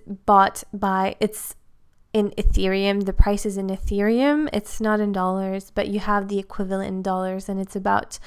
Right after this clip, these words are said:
two hundred dollars. So my hypnotic activations are usually five hundred, and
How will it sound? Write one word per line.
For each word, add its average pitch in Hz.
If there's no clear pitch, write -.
two -
hundred 202
dollars. 214
So 196
my 208
hypnotic 208
activations 196
are 196
usually 190
five 196
hundred, 285
and 208